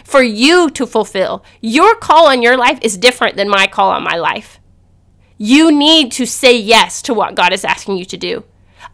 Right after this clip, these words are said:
I don't care how big or how small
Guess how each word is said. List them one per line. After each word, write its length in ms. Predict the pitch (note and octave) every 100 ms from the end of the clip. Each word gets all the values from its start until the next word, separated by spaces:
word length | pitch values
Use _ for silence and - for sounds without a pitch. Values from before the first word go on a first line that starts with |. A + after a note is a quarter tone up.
| C4
I 120 | D4+
don't 280 | F4+ E4+ -
care 500 | - A#3 B3+ E4 E4+ - -
how 200 | C4+ A3+
big 460 | G3 A#3+ C#4+ C#4+ -
or 120 | A#3
how 140 | B3
small 600 | A3 - A3+ G#3 A3 C#4